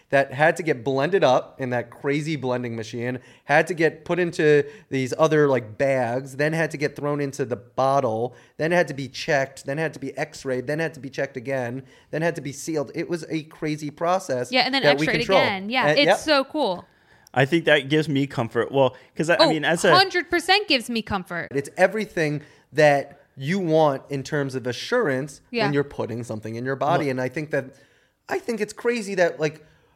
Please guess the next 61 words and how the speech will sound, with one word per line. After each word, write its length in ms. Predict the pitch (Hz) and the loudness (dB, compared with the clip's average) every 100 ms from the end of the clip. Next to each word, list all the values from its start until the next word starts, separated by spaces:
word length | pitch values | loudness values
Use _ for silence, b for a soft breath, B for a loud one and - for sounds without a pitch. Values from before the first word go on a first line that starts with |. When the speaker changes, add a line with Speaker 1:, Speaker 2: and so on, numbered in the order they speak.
| b | b
Speaker 1:
we're 100 | - | -2
not 160 | 220 226 | 2 2
the 80 | 135 | 0
first 300 | - 131 - | 0 -2 -2
to 80 | 110 | -6
do 100 | 107 | -6
this. 140 | 101 | -4
There's 180 | 151 139 | -2 -2
some 140 | 156 127 | -2 -6
great 300 | 117 120 120 | -4 -4 -4
brands 280 | 117 110 104 | -8 -8 -2
out 60 | |
Speaker 2:
Yeah. 80 | 240 | 0
Speaker 1:
there. 140 | 151 110 | 0 0
I'm 80 | 127 | 2
not 220 | 135 123 | 2 0
gonna 140 | 120 | -4
say, 120 | 104 | -4
Speaker 2:
For, 80 | 113 | -4
Speaker 1:
like, 200 | 104 107 | -4 -4
"Oh, 120 | 131 | -2
Speaker 2:
for 60 | 120 | 2
Speaker 1:
Beam 60 | 349 | 2
is 60 | 120 | 2
the 80 | 339 | 2
Speaker 2:
sure. 140 | 233 | 2
Speaker 1:
first." 320 | 151 107 - | 0 -2 -6
Speaker 2:
For 180 | - 294 | -6 -4
sure. 160 | 285 247 | -4 0
Speaker 1:
And, 200 | 139 135 | 0 0
and 400 | 139 135 131 - | -2 -2 -4 -8
if 140 | 147 139 | -6 -2
you're 100 | 143 | -2
taking 340 | - 175 160 | -2 -2 0
another 260 | 151 139 135 | 2 2 0
product, 460 | - 135 127 113 | 2 2 2 -2
like, 280 | 117 120 113 - b b b - | -4 -6 -6 -16 b b b 0
they're 100 | 147 | 0
probably 360 | 160 160 156 | 6 4 6
a 40 | 147 | 2
great 240 | 151 143 | 2 0
product. 340 | 151 135 120 - | 2 0 0 -4
I'm 120 | 127 | -2
not 180 | 139 139 | -2 0
saying 280 | 143 131 | -4 -4
that. 160 | 127 120 B B | -4 -6 B B
There's 140 | 160 | -4
just 220 | 165 170 | -4 -6
some 200 | - 170 190 | 0 0 0
people 300 | 175 170 139 | -6 -2 0
that, 160 | 131 | 0
like, 260 | 131 131 - _ _ _ _ _ _ _ - | 0 -2 -8 _ _ _ _ _ _ _ -4
cut 220 | 208 - | -4 -4
corners, 420 | - 220 339 170 | -4 -2 -2 -6
and 80 | 135 | -8
I 60 | 143 | -6
just 240 | 180 - | -8 -6
don't 260 | 160 170 - | -6 -6 -8
get 200 | 147 170 | -4 -4
it 200 | - - | -4 -12
because 380 | 139 147 127 | -6 -4 -4